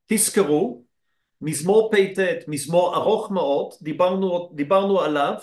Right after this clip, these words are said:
קראנו קצת, המזמור שמתאר את הציפייה הענקית, הגדולה מאוד, ממלכות דוד, אבל, והשלטון המדהים של קודש בריך הוא,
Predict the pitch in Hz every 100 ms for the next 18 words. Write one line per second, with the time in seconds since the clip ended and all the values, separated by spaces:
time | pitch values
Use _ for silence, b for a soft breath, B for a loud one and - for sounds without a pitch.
0 | - 170 175 190 180 - - 143 127 -
1 | - _ b b b b 131 143 127 165
2 | 196 - 170 151 151 143 175 165 165 151
3 | - 151 - 180 180 160 190 196 202 -
4 | 247 160 - - - 143 147 139 185 196
5 | 226 220 190 175 - - - _ _ _
6 | _ _ - 143 165 160 - 190 - 175
7 | - 135 190 - _ _ _ _ _ _
8 | _ _ _ _ _ - 127 175 214 185
9 | 190 165 135 135 147 143 143 135 - 180
10 | 156 190 196 196 185 156 220 214 - 165
11 | 175 170 151 131 156 151 - 190 226